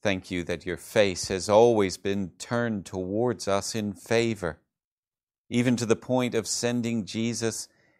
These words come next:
into the world to suffer with us and for us, that we might share your glory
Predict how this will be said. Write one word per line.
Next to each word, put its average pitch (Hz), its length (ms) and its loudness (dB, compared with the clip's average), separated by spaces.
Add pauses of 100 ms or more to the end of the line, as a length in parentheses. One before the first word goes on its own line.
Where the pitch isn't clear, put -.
(200)
into 123 500 -2
the 110 120 2
world 87 420 0
to 90 120 -10
suffer 117 680 0
with 110 320 -2
us 117 360 -2 (540)
and 101 320 -4
for 98 720 0
us, - 540 -8 (760)
that 90 120 -14
we 107 200 -2
might 104 320 0
share 107 520 2
your 107 380 4
glory 87 680 0